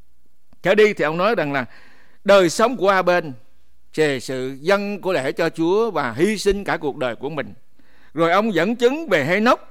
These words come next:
đồng đi với Chúa, đồng làm công việc với Chúa. Ông dẫn chứng về Abraham, nhiều, nhiều dẫn chứng ở trong Hebrew đoạn mười một, thì ông nói rằng là đời sống đức tin của họ rất là vững vàng, cho nên họ được gặp Chúa, họ đi với Chúa, họ đồng hành với Chúa.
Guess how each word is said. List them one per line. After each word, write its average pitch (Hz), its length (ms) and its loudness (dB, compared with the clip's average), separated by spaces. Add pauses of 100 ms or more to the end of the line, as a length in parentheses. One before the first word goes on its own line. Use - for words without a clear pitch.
(720)
đồng 208 260 6
đi 240 200 8
với 262 120 4
Chúa, 262 260 2
đồng 220 260 4
làm 180 200 2
công 220 160 0
việc 170 180 0
với 226 120 2
Chúa. 233 340 2 (340)
Ông 233 180 2
dẫn 208 160 2
chứng 285 220 -2
về 180 140 2
Abraham, 220 480 0
nhiều, 180 200 -6
nhiều 202 420 0
dẫn 190 200 0
chứng 277 180 -6
ở 277 80 2
trong 190 260 0
Hebrew 175 360 0
đoạn 151 160 -2
mười 139 100 -4
một, 127 240 -4
thì 139 80 -6
ông 139 120 -8
nói 175 120 -4
rằng 139 180 -6
là 120 100 -8 (320)
đời 190 280 4
sống 226 240 0
đức 226 140 -6
tin 185 200 -4
của 185 80 -4
họ 123 340 -6 (220)
rất 196 240 4
là 143 140 2
vững 147 340 -2
vàng, 147 320 -2 (200)
cho 147 100 -6
nên 147 300 -4
họ 117 360 -6
được 117 320 -10 (120)
gặp 135 200 -6 (160)
Chúa, 160 320 -4 (200)
họ - 220 -12
đi 185 280 4
với 175 140 0
Chúa, 170 340 -6
họ 127 280 -6
đồng 123 240 -4
hành 117 180 -6
với 131 140 -6
Chúa. 147 280 -6